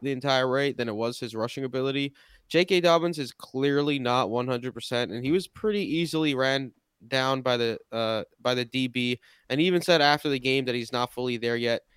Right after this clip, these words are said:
and he needs to be able to take plays like that to the house. So we're looking at a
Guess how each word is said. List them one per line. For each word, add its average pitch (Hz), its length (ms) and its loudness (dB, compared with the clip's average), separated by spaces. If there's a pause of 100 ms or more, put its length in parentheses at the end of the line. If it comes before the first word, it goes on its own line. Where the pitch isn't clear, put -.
(200)
and 117 360 -4 (100)
he 135 160 -4
needs 135 240 0
to - 80 -16
be 127 80 0
able 120 140 0
to 107 40 -16
take 120 280 -8
plays 113 240 -4
like 113 180 -6
that 107 280 -4
to - 120 -8
the 110 100 -2
house. 107 440 -6 (380)
So 139 120 0
we're 160 140 6
looking 220 240 4
at 233 120 4
a 156 260 4